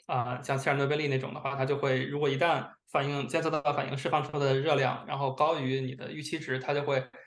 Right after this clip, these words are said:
把那个石-，抑制反应的石墨棒往下插。呃，其实，呃，我不是很，呃，对，它切尔诺贝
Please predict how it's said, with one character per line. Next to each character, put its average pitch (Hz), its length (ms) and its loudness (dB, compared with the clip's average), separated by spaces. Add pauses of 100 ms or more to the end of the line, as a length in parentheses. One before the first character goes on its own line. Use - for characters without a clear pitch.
(140)
把 127 160 -4
那 135 100 0
个 131 160 0
石-， - 260 -8 (140)
抑 180 120 -4
制 147 100 0
反 131 160 -2
应 131 60 0
的 139 60 -2
石 135 120 -6
墨 143 100 2
棒 151 120 2
往 131 80 -4
下 131 200 -6
插。 147 440 -2 (580)
呃， - 480 0
其 - 160 -14
实， 240 380 0
呃， 175 280 2
我 151 300 -4
不 175 100 -6
是 175 120 -4
很， - 160 -6
呃， 170 100 6
对， 160 240 -2
它 220 300 0
切 214 140 0
尔 - 20 6
诺 202 80 2
贝 208 80 4